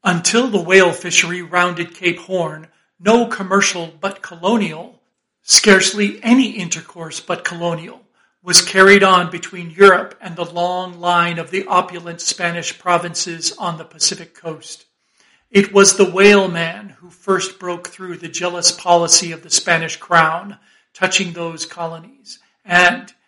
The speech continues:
if space permitted, it might be distinctly shown how from those whalemen at last eventuated the liberation of Peru, Chile, and Bolivia from the yoke of old Spain, and the establishment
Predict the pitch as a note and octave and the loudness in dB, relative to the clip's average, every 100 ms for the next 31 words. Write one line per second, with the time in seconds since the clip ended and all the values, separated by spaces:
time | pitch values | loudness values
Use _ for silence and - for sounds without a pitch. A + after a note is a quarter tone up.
0 | _ G3 - - G3 F3 - - E3+ F#3 | _ 0 0 -2 -4 -6 -10 -16 -10 -10
1 | E3+ F3 _ _ _ G3+ G3+ F#3 F#3+ F#3+ | -10 -16 _ _ _ -2 -2 -2 -2 -4
2 | G3 F3+ F#3 - G#3+ G3+ - G3+ - G3+ | -12 -6 -2 -2 -2 -10 -10 -2 2 4
3 | F#3 E3+ D#3 D#3+ F3+ F3 F#3 E3+ F3+ G3 | 2 -2 -8 -4 -4 -6 -14 -8 0 2
4 | F#3+ E3+ G3 G3 F3 E3 E3 F3 _ E3+ | 2 0 0 0 -2 -8 -12 -14 _ 4
5 | F#3 G3 - G3+ E3+ G3 G3 F#3+ E3+ E3+ | 4 2 -6 -6 0 0 0 -4 -8 -10
6 | E3 E3+ F3 F3 E3+ E3+ E3+ E3+ E3 _ | -14 -16 -16 -10 -8 -6 -6 -8 -12 _
7 | F3+ F3 G3 E3 - _ _ - - G#3+ | -14 -2 -2 -2 -8 _ _ 0 4 4
8 | E3 D3+ _ _ - F3+ E3+ F3 G3+ F#3+ | 2 -6 _ _ -6 -4 -4 4 4 4
9 | E3 D#3 - F#3 E3 E3 D3 F#3 F#3 - | -4 -8 -6 -6 -6 -12 -6 -4 -4 -10
10 | E3+ E3 E3 D#3+ - - F3 E3 D#3 F3+ | -16 -14 -16 -10 -10 -8 -8 -8 -10 -20
11 | G3+ _ _ _ - F3+ E3+ E3 - - | -20 _ _ _ -4 -2 -4 -4 -4 2
12 | F#3 F#3 E3+ - F3 - | 2 2 -6 -10 -12 -18